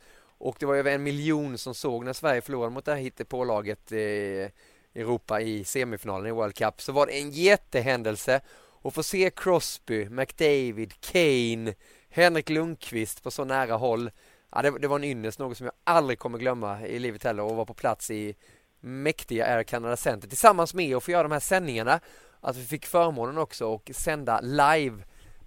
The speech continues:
i, i Viasat Hockey och T V tre. Nio timmar som vi gjorde sex dagar i följd. Det var ju helt sanslöst med intressanta gäster som kom dit också. Det var Borken, det var Håkan Loob, Näslund, Claude Lemieux.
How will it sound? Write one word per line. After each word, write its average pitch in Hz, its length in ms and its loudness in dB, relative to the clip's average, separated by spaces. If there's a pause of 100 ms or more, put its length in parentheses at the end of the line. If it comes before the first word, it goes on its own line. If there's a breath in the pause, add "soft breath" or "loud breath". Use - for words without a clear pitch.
i, 117 500 -4
i 110 40 -6
Viasat 120 420 -4
Hockey 120 380 -6
och 110 300 -8
T 127 140 -2
V 113 60 -8
tre. 107 340 -4 (420)
Nio 180 560 -2
timmar 156 360 -4
som 135 140 -10
vi 160 60 -2
gjorde 156 160 -4
sex - 400 -2
dagar 139 300 2
i 110 60 -4
följd. 120 400 -2 (640)
Det 123 100 -8
var 147 100 2
ju 143 60 2
helt 151 260 0
sanslöst 151 680 -4
med 147 100 -4
intressanta 165 720 -2
gäster 135 440 -4
som 113 140 -8
kom 156 140 -4
dit 143 200 -2
också. 117 260 -4
Det 110 80 -2
var 160 160 6
Borken, 120 600 0
det 120 80 0
var 151 120 0
Håkan 151 400 -2
Loob, 120 380 0 (380 soft breath)
Näslund, 127 960 0
Claude 151 340 2
Lemieux. 143 720 4